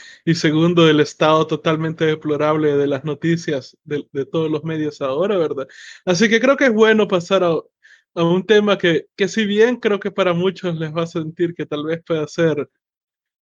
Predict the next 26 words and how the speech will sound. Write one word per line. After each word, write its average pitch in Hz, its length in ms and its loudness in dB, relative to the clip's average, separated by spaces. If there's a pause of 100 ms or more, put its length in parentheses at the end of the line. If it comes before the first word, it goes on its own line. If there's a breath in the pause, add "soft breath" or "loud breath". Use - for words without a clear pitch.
(120)
ah, 131 460 0
a-, 165 360 2
algo 170 240 2
malo, 170 380 2
porque 165 320 0
obviamente 160 500 -2
esto 160 280 -4
va 156 100 -2
a 160 40 -2
destruir 156 640 -2
varios 156 380 -2
trabajos, 160 800 -2 (100)
eh, 143 640 -4 (500 soft breath)
al, 151 240 0
al 165 120 2
mismo 170 280 4
tiempo 165 340 2
va 151 140 4
a 151 80 0
proveer 156 520 0
un, 151 320 -4 (760)
muchas 180 400 0
oportunidades 160 760 -2
que 156 160 -6
no 165 80 -2
existían, 156 840 -6